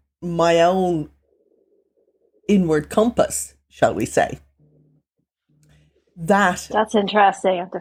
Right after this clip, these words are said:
Speaker 2: phone rings, I thought I had turned that off. <laughs> Now, how do I turn this <laughs> off here? It's not gonna turn off. Our recording, see, guys, it's all very natural.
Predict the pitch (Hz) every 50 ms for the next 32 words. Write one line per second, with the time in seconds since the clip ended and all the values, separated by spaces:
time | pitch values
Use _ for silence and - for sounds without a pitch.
0 | - - 202 202 208 214 208 196 185 175 175 180 180 208 202 196 - 208 190 196
1 | 190 175 180 175 175 - 190 180 180 180 180 190 - 196 196 226 226 180 - -
2 | _ - _ _ _ _ _ _ _ _ _ _ _ _ - - - _ - 247
3 | 233 - 285 247 - - 233 226 247 269 294 330 311 _ - 240 208 - - 208
4 | 196 202 226 - _ - _ - _ _ - 208 190 196 202 208 214 214 208 202
5 | - - 208 208 208 185 196 190 - - 196 - - - 196 - - _ - -
6 | 214 208 202 - 208 170 - - - 220 226 - - 269 269 - - 247 247 -
7 | - - 190 190 190 180 - - 190 185 185 - - - - - - - 240 262
8 | 302 302 277 269 269 - 320 285 269 277 269 269 - 302 285 254 254 254 254 254
9 | 262 254 247 247 - 262 247 240 240 220 226 220 214 214 214 202 190 190 196 -
10 | - 202 180 180 190